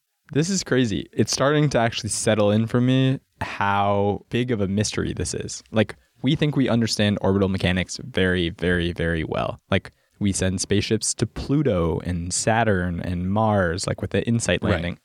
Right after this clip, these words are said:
Speaker 2: We understand it on the scale that's relevant to us, but
Speaker 1: Y-, yeah.
Speaker 2: on a galactic scale, no way.
Speaker 1: But that's amazing. Like, how often do you just take for granted how much we know every day when you're walking around?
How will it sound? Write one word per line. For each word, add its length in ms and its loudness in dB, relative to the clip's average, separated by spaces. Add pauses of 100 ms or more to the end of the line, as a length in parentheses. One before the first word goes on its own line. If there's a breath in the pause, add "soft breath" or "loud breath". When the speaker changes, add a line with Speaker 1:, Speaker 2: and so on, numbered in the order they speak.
(280 loud breath)
Speaker 2:
We 160 0
understand 420 2
it 160 0
on 140 2
the 60 -2
scale 400 2
that's 180 -2
relevant 420 0
to 180 -8
us, 440 -2 (200)
but 140 2
Speaker 1:
Y-, 60 0 (480)
yeah. 240 2
Speaker 2:
on 40 2
a 40 2
galactic 360 0
scale, 280 0
no 180 -2
way. 320 -6 (380)
Speaker 1:
But 100 2
that's 200 0
amazing. 420 2
Like, 280 0 (200)
how 200 0
often 260 0
do 60 2
you 60 0
just 160 -6
take 160 0
for 100 0
granted 560 0
how 120 -2
much 220 0
we 120 2
know 300 2
every 240 0
day 380 0
when 140 -2
you're 140 0
walking 380 -2
around? 540 -2